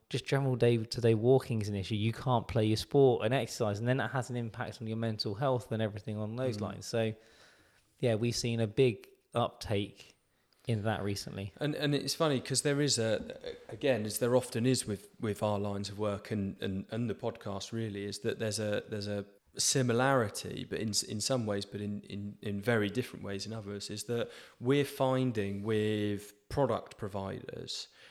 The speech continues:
Speaker 2: that service levels, and, and okay, the, the N H S is busy with other things, but that, that, that service levels have dropped off and timescales are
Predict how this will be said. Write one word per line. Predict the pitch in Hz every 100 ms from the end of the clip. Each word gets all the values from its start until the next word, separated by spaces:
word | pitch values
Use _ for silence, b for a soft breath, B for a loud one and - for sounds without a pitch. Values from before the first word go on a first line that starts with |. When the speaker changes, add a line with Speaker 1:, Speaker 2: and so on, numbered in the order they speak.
| B
Speaker 2:
that | 113 -
service | - 131 131 107 98
levels, | 104 98 101 101 104 113 -
and, | 107 104 113
and | 98
okay, | 107 - 98
the, | 95 98
the | 107 104
N |
H | 101 - 98
S | 95
is | 98
busy | - 101 101
with | 98
other | 104 -
things, | - 127 101 101
but | - - B B B
that, | 113 - -
that, | 110 - - 110
that | 104
service | - 139 127 110
levels | 107 104 101
have | 101
dropped | - 113 -
off | 104 -
and | 101
timescales | - 120 110 - 107 101 98 -
are | 104